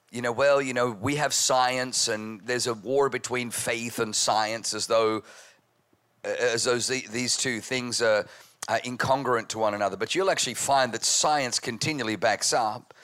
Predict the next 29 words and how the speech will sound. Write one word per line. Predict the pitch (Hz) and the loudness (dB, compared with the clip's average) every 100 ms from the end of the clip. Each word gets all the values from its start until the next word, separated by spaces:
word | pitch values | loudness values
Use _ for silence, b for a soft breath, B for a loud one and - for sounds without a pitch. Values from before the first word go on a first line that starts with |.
| B B B B | B B B B
the | 104 - | -2 0
faith | - 165 196 - | 2 2 0 0
that | 135 | 4
I | 117 | 4
have | 98 110 107 110 113 | 4 2 2 0 -2
in | 131 120 | -2 0
the | 110 | 0
Word | 123 135 | 4 4
of | 117 107 | 2 2
God, | 143 110 107 101 B B | 4 4 0 -6 B B
because | - 117 135 | -8 -2 -2
the | 131 131 | -2 -4
entire | 123 151 160 | -2 0 0
universe | 139 123 147 123 123 117 | 0 0 -2 2 2 0
exists | 107 92 170 135 | -2 -2 0 0
because | - 127 123 110 | -2 -4 -4 -2
God | 127 113 | 2 2
spoke | - - - 147 - | 2 0 0 -4 -2
it | 117 | -6
into | 107 101 | -4 -4
being. | 104 131 95 80 - B B | -4 -4 -6 -12 -20 B B
That's | 135 147 | -2 0
why | 151 143 | 2 2
it's | - | 4
a | 127 | 0
uni, | 110 120 160 131 120 | 0 -4 -2 -2 -4
one | 131 104 120 107 117 101 | -4 0 2 2 -2 -10
verse | 95 143 117 135 - - | 0 2 2 2 -2 -6
word. | 98 120 120 87 - | -4 0 2 0 -4